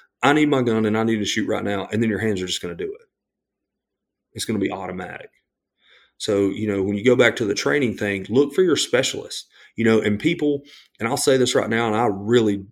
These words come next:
I really legit do not care if this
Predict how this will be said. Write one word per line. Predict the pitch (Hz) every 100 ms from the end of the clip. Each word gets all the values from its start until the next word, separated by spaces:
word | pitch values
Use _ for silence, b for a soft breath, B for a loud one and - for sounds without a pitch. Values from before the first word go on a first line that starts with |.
| -
I | 127 113
really | 98 104 123 131 110 104 95 _ _ _ _ _ _
legit | 120 107 104 117 110 -
do | 110 113
not | 104 98
care | - 107 95
if |
this | - 95